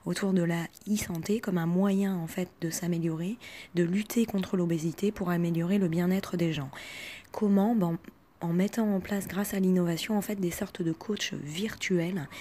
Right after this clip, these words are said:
qui vont vous donner en fait des conseils et vous accompagner autour de votre santé et votre nutrition. Voilà. Est-ce que potentiellement ça peut être la, la solution ?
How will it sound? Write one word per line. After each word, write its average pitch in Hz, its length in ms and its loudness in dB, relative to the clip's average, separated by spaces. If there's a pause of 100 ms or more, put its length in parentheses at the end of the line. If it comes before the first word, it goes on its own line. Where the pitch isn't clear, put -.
(360)
qui - 160 -2
vont 208 160 6
vous 196 140 4
donner 196 300 6
en 175 100 0
fait 175 300 -4
des 156 160 -2 (260)
conseils 208 640 -2
et 151 80 -4
vous 214 300 0
accompagner 190 680 0
autour 185 240 -2
de 180 80 2
votre 160 220 -4
santé 208 500 -2 (160)
et 202 220 4 (100)
votre 185 320 -2
nutrition. 180 720 0 (120)
Voilà. 160 300 -2 (420)
Est-ce 180 160 -4
que - 100 -2
potentiellement 214 680 0
ça 220 180 -2
peut 175 140 -4
être 190 180 -4
la, 156 400 -4
la 170 160 -4
solution ? 185 560 -2